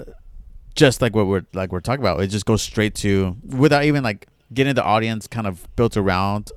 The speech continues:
a certain scenario. It's like, "Okay, there's a workers' rebellion." Well, now you're ask-, asking questions about why. So I think I, I do hope they do, uh, they do take, take the aspect. I'm not sure if they'll take, like, a global warming kind of <laughs> aspect to it either,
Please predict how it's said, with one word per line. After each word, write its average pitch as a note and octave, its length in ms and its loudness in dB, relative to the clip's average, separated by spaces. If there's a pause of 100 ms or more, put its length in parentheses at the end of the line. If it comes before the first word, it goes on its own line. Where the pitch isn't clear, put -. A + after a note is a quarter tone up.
a F#2+ 140 -4
certain A2 240 -2
scenario. G#2+ 600 2
It's G#2+ 140 -4
like, G2 120 -2
"Okay, G#2+ 200 -2
there's G2+ 180 -2
a - 20 -4
workers' G2+ 260 -2
rebellion." G2 400 0 (300)
Well, E3+ 140 0
now F#3+ 100 2
you're D#3+ 140 4
ask-, C3 180 4 (300)
asking A#2 220 -2
questions A#2+ 340 2
about G2 280 0 (360)
why. A2 500 0 (540)
So A2+ 200 0
I A2 140 4
think A2 220 -2
I, G2+ 180 0 (340)
I G#2+ 100 -2
do A2 260 2
hope G2 260 0 (140)
they G2 160 0
do, F2+ 540 -2 (680)
uh, F2+ 160 -2
they A#2 140 0
do A2 220 0
take, F#2+ 180 -8 (400)
take G#2 160 -8
the G#2 80 -4
aspect. F2+ 680 -4 (500)
I'm - 60 -20 (180)
not G#3 140 -4
sure G#3+ 100 -2
if E3+ 60 -4
they'll D3+ 120 4
take, - 220 -4
like, A#2+ 140 0
a G2+ 80 0
global G#2+ 340 2
warming G2+ 380 -2
kind C3 160 -4
of B2+ 60 0
<laughs> - 20 2
aspect G#2+ 340 0
to D3 140 2
it B2 80 0
either, D3+ 380 -2